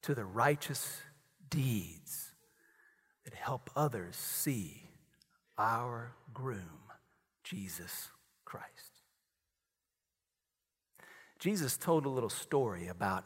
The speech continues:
a wedding feast in the Gospel of Matthew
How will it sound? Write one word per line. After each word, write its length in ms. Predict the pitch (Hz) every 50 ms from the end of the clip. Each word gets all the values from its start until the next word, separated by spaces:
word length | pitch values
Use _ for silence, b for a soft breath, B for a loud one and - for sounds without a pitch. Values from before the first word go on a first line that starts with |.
| - -
a 60 | -
wedding 340 | 101 107 107 98 95 87 -
feast 560 | - - - 117 101 101 110 - - - -
in 100 | 131 - - - b b b b b b b b b b b b -
the 80 | -
Gospel 420 | 127 143 143 147 151 - - - 131
of 100 | 120 107
Matthew 640 | 123 127 120 123 123 - - - 107 87 82 78